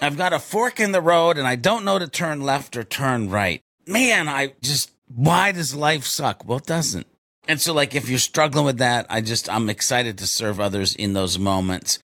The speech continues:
Myself, I started saying this in my professional life a couple years back,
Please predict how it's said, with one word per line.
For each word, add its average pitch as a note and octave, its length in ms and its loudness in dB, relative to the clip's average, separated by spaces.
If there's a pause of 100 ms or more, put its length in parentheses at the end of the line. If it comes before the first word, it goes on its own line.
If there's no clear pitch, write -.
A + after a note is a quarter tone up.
Myself, D3 920 0
I C#3 160 0
started E3 460 -6
saying C#3 420 -2
this B2 220 0
in A#2 80 -2
my A2 120 2
professional A2 720 -2
life G#2+ 320 -2
a F2+ 80 -12
couple G#2 320 -2
years G2+ 300 0
back, G2+ 400 -2